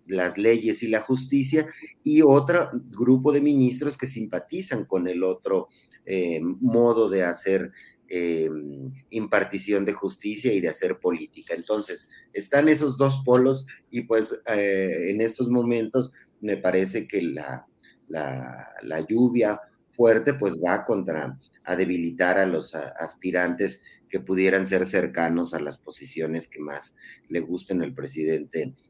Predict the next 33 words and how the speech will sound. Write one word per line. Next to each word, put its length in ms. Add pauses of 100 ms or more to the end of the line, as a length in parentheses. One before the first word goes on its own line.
(180)
eh, 440
López 400
Obrador. 400
Entonces, 500
eso 360
ahí 340
está, 460 (380)
no 200
podemos 480
dejar 520 (300)
de 180
mirarlo, 500
y 100
añadiría 560
un 140
par 200
de 140
cosas. 420
Por 160
ejemplo, 500 (440)
eh, 260
si 120
renunciara 760
la, 360 (500)
la 120
ministra 500
Yasmín 440
Esquivel 480
antes 360
de 100
la 120
votación, 760 (440)
eh, 500